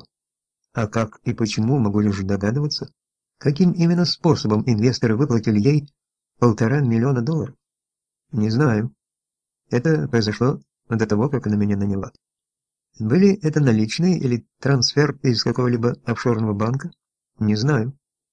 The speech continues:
А может быть, комбинации того и другого?» Словно размышляя вслух, заметил Дрейтон. «Выплатили они всю сумму сразу или частями из различных источников?» «Не могу сказать».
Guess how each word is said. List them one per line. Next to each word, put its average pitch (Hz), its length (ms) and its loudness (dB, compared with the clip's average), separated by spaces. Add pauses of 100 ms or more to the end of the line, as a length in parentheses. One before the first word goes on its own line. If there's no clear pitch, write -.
(400)
А 117 100 -2
может 131 180 2
быть, 113 220 0
комбинации 110 600 0
того 110 260 0
и 110 80 -2
другого?» 127 400 -2 (680)
Словно 113 340 0
размышляя 113 440 -4
вслух, 110 260 -4
заметил 104 400 -2
Дрейтон. 101 420 -6 (800)
«Выплатили 131 720 0
они 120 400 0
всю 135 200 0
сумму 139 300 0
сразу 135 340 0
или 107 180 0
частями 139 600 0 (560)
из 107 200 -2
различных 110 600 -2
источников?» 139 560 -4 (560)
«Не 117 180 0
могу 101 260 -2
сказать». 101 520 -6